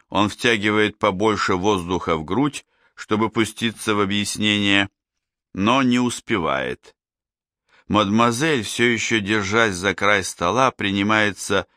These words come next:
мычать, подвывать и вздыхать. Все прислушиваются, и вдруг становится очевидно, она пытается читать нам стихи. Озадаченный доктор К негромко замечает:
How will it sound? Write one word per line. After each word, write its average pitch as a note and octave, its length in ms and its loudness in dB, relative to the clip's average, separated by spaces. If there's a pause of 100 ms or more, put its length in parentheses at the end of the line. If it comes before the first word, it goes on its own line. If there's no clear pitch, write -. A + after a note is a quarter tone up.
(220)
мычать, G#2+ 880 0
подвывать G2+ 720 -2
и A2+ 60 -4
вздыхать. G#2 840 -6 (760)
Все G2+ 280 0
прислушиваются, B2 1120 -2 (560)
и G2+ 80 2
вдруг D3 280 0
становится D3 640 -2
очевидно, B2+ 760 -2 (320)
она G2+ 440 2
пытается A2+ 800 -2
читать G#2+ 580 -4
нам A#2+ 400 2
стихи. - 800 -4 (960)
Озадаченный F#2 800 2
доктор F2 500 0
К G2 280 2
негромко F2+ 600 0
замечает: E2 800 -4